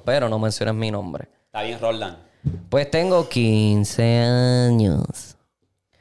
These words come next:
Speaker 1: Y tengo un amigo que el pasado año escolar tenía una novia y ella tiene una hermana que se interesó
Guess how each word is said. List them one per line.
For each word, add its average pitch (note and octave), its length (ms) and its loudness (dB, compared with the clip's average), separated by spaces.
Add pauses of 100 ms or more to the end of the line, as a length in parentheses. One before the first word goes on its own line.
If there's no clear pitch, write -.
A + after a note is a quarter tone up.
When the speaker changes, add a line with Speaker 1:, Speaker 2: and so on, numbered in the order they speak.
(360)
Speaker 1:
Y A#2+ 180 0
tengo C#3 220 2
un E3+ 80 2
amigo E3+ 600 2
que C3 120 0
el A#2+ 120 0
pasado A#2+ 440 2
año D3+ 200 0
escolar E3 520 0
tenía C#3+ 500 0
una C3 300 2
novia A2+ 520 0
y A#2+ 120 0
ella B2+ 200 2
tiene D3 180 -2
una D#3+ 120 0
hermana F3+ 440 0
que B2+ 200 -4
se A#2 300 -4
interesó G#2+ 1000 -2